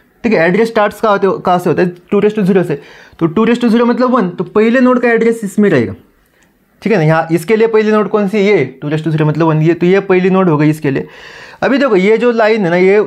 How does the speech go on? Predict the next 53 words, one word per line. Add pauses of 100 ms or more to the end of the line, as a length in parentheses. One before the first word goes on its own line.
(120)
ऐसे
हम
diagram
को
ऊपर
नहीं
लेके
जाएंगे, (240)
ये
intersect
नहीं
होनी
चाहिए, (1040)
ठीक
है।
तो
इसको
अब,
अब
हम
यहाँ
पे
नहीं
ले
सकते,
नहीं
तो
एक
बात
आप
ध्यान
में
रख
सकते
हो, (300)
जिस
node
में
suppose
एक
एरो
आता
है
तो
उससे
क्या
होता
है,
एक
ही
एरो (320)
बाहर
जाएगा,